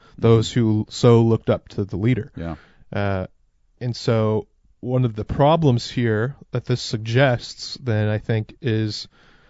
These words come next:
Speaker 1: how much respect and, and gravity and how much hype we have for our, for our leaders.
Speaker 2: Mm-hmm.
Speaker 1: Um,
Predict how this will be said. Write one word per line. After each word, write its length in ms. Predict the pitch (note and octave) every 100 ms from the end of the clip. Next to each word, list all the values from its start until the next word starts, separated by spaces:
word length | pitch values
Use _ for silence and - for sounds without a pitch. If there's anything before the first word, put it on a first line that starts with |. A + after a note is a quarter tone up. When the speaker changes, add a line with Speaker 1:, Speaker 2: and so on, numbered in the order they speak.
| _ _ _ _ _ _ _ _
Speaker 1:
how 400 | - C#3 C3+ C3 -
much 560 | B2+ C3 A#2+ - - - - _ _ - -
respect 800 | A#2+ - - C#3+ C3+ - - - _ A#2+
and, 320 | A#2 A2 A2 - _ _ _ _ - -
and 200 | A#2 A2
gravity 880 | A#2+ A#2 B2 C3+ C3 C3 C3 B2+ - -
and 320 | A2 G#2+ G#2
how 160 | C3 B2
much 420 | A#2+ - - - _ _ _
hype 420 | - C3+ C#3 - C3+
we 160 | C3+ C3
have 380 | C3+ B2+ B2 B2
for 380 | - C3+ A#2+ G#2+
our, 240 | G#2+ G#2
for 220 | - A#2+
our 160 | A2+ G#2
leaders. 540 | A#2+ A2 G2 - - F2
Speaker 2:
Mm-hmm. 420 | F#2 F2+ _ -
Speaker 1:
Um, 500 | G#2 G2+ G#2 G2